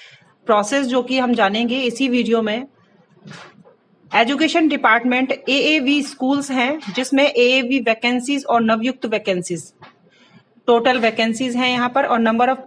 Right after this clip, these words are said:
post जो हैं आप लोगों को यहाँ पर screen पर दिख ही जाएगा।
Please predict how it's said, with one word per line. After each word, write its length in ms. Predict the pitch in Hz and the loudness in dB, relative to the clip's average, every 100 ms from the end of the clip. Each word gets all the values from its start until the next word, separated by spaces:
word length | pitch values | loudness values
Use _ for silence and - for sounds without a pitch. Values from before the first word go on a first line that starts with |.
| 240 | 2
post 340 | 233 240 - 277 269 - | 2 2 -2 -2 -2 -4
जो 120 | 208 | -2
हैं 160 | 226 247 | 0 2
आप 200 | 220 220 | 0 0
लोगों 200 | 233 233 | 0 0
को 120 | 233 | 0
यहाँ 260 | 233 226 220 | -2 -2 0
पर 160 | 247 294 | 0 -2
screen 340 | - 233 226 | -4 -4 -2
पर 240 | 226 330 349 185 | 0 -2 -2 -4
दिख 160 | 214 208 | -4 -4
ही 100 | 196 | -4
जाएगा। 400 | 165 143 147 | -4 -6 -10